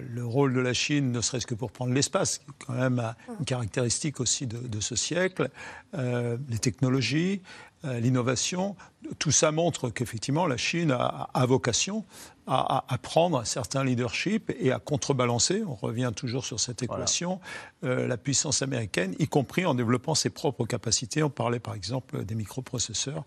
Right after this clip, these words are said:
Speaker 1: qui est un vrai, un vrai sujet mondial. Euh, ce faisant, elle espère entraîner au-, autour d'elle effectivement un certain nombre de pays qui ne se voient pas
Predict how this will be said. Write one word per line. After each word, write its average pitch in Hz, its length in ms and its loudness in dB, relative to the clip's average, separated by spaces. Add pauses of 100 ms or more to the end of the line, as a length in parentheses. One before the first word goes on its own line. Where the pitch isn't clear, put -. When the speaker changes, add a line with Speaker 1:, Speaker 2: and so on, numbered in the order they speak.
(280)
Speaker 1:
qui - 120 -6
est 123 140 -2
un 123 60 0
vrai, 117 280 2
un 143 80 -4
vrai 117 160 2
sujet 123 520 0
mondial. 113 480 0 (520)
Euh, 131 320 2
ce - 340 4
faisant, 160 540 2 (400)
elle 139 120 6
espère 170 340 2
entraîner 139 600 2
au-, 131 240 -4
autour 127 340 0
d'elle 135 220 2
effectivement 127 480 -4
un 127 40 0
certain 131 320 -2
nombre 131 200 2
de 123 80 0
pays 131 400 2 (400)
qui 165 300 2
ne 127 280 4
se - 220 0
voient 127 320 2
pas 135 340 2